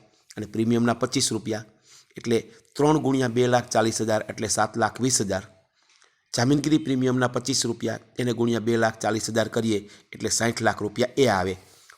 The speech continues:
ટોટલ સડસઠ લાખ અને વીસ હજાર રૂપિયા મંજૂરી વખતે કંપની મંગાવે.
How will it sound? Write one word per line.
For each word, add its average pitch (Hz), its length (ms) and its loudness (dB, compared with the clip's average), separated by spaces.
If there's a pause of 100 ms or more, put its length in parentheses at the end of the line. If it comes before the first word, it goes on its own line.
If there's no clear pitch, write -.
ટોટલ 151 340 2 (380)
સડસઠ 143 520 2
લાખ 117 280 0
અને 107 140 -2
વીસ 117 240 2
હજાર 107 180 2
રૂપિયા 110 340 -2 (540)
મંજૂરી 117 380 4
વખતે 110 220 -4
કંપની 110 400 0
મંગાવે. 104 360 4